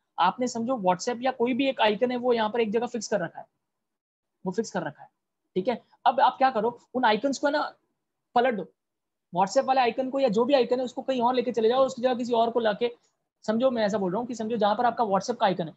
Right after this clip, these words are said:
वहाँ आप gallery को set कर दो, और समझो आपको दिमाग में जब आप दूसरी बार वापस आपका WhatsApp खोलने का ध्यान आएगा ना, तो आप जब खोलने जाओगे ना, तो आपका हाथ वहीं जाएगा जहाँ पर पहले WhatsApp था, आप गलती से gallery open कर दोगे।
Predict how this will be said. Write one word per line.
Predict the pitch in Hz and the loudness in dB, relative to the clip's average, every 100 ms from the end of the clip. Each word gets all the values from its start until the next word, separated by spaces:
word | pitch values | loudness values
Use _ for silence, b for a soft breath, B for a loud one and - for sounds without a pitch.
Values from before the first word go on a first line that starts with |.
| _ - | _ 0
वहाँ | 220 240 | 2 2
आप | |
gallery | 190 190 220 262 | 2 2 2 0
को | |
set | 233 196 | -2 -2
कर | 180 147 | -2 -6
दो, | - _ _ _ _ _ _ _ | -10 _ _ _ _ _ _ _
और | 220 | -2
समझो | 233 247 269 | -2 0 2
आपको | 254 - | 2 -2
दिमाग | 226 208 208 233 | -4 0 0 -2
में | 240 | -2
जब | 247 | -2
आप | 247 | 0
दूसरी | 202 196 262 | -2 -2 -2
बार | 262 | -2
वापस | 220 226 254 | -2 -4 -8
आपका | 240 247 | -6 -4
WhatsApp | 190 190 - 269 | -2 -2 -4 -4
खोलने | 233 240 | -2 -2
का | 247 | 0
ध्यान | 196 208 | 0 0
आएगा | 240 254 | -2 -4
ना, | 277 | -2
तो | 247 | -2
आप | 233 - _ _ _ - | -4 -8 _ _ _ -4
जब | 220 | -2
खोलने | 214 220 | 0 2
जाओगे | 277 277 | 4 2
ना, | 302 | 2
तो | - | -2
आपका | - 185 - 226 | -4 -4 -2 -4
हाथ | 208 185 202 | -2 -2 -2
वहीं | 175 196 208 | 0 2 4
जाएगा | 214 220 202 156 | 6 6 2 -2
जहाँ | 180 196 | -2 -2
पर | 196 | -2
पहले | 196 214 | -2 0
WhatsApp | 202 190 220 | 0 -2 -2
था, | 196 196 160 _ _ - | 4 4 4 _ _ 0
आप | 170 | 2
गलती | 196 196 220 | 2 2 0
से | 226 | 2
gallery | 180 214 226 | 2 4 2
open | 208 196 | 2 -2
कर | 185 | -4
दोगे। | 156 143 | -4 -8